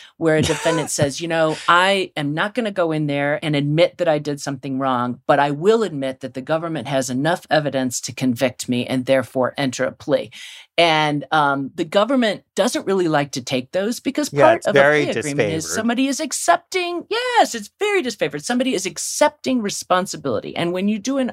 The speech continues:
Speaker 1: Alford plea, you're not accepting <laughs> responsibility. I mean, you're, you're explicitly not accepting responsibility. All you're saying is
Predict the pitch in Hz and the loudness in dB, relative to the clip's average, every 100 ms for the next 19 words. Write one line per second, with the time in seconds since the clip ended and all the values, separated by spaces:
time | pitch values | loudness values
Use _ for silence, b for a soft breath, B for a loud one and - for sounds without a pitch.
0 | - 220 220 165 - 143 147 175 B - | 0 0 0 -10 -6 -4 -2 -4 B -2
1 | 311 339 349 370 330 - 262 - 208 190 | -2 2 4 4 2 0 -2 0 -2 -2
2 | - 170 160 - 139 131 139 180 202 220 | 0 0 0 -4 -4 -2 -2 -4 -4 -2
3 | 233 240 B B 233 240 208 _ _ _ | -2 -4 B B 0 0 -2 _ _ _
4 | - 208 - - 415 - - 160 147 131 | -6 -4 -4 4 4 4 -2 -2 0 0
5 | 127 127 135 - 135 139 147 139 139 127 | -2 -2 -4 -4 -6 -6 0 0 0 -2
6 | 123 127 117 214 247 233 226 196 180 156 | -4 0 4 4 2 -4 -4 -2 -2 -4